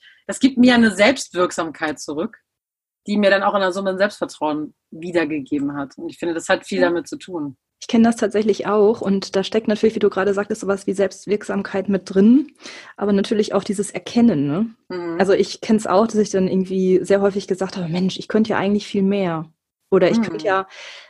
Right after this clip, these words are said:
Speaker 2: noch viel mehr tun, äh, wenn ich denn dürfte."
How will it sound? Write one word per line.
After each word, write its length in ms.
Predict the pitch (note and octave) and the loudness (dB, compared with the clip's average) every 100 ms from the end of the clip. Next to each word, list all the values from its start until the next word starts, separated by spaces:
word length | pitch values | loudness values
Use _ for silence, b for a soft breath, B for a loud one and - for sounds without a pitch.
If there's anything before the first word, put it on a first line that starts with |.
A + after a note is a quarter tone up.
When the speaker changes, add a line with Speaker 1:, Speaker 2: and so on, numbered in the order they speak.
| B | B
Speaker 2:
noch 280 | F#3+ G3+ - | 0 0 -2
viel 260 | - G#3 | -2 0
mehr 280 | G3 F#3 F3+ | 2 2 -2
tun, 560 | - B3+ C#4+ D#4 D#4 C4+ | 0 4 6 6 4 2
äh, 160 | G#3 G3 | -2 2
wenn 120 | G3+ | 2
ich 120 | G3+ | 2
denn 220 | F#3+ F#3 | 2 2
dürfte." 760 | D#3+ G#3+ A#3+ - - D#3+ D3+ D#3 | 4 4 4 -2 -4 0 0 -4